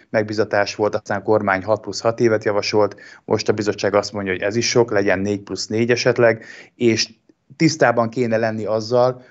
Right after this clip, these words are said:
hogy miért neveznek oda ki valakit. Tehát ne azért, mert ő valamilyen pozíciót betölt, vagy mert, ö, így hívják, hanem ezért ennél egy kicsit jobban meg kéne alapozni a dolgot, és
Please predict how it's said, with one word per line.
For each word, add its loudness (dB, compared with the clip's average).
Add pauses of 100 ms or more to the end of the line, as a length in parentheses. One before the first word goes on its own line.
(100)
hogy -2
miért 2
neveznek -4
oda 0
ki -6
valakit. 0
Tehát 2
ne 2
azért, -2
mert -2
ő -6
valamilyen -2
pozíciót -6
betölt, 0 (460)
vagy 0
mert, -6
ö, 0 (440)
így -14
hívják, 2
hanem 0
ezért 2
ennél 2
egy -4
kicsit -10
jobban 0
meg -2
kéne -4
alapozni 0
a -2
dolgot, 2
és -4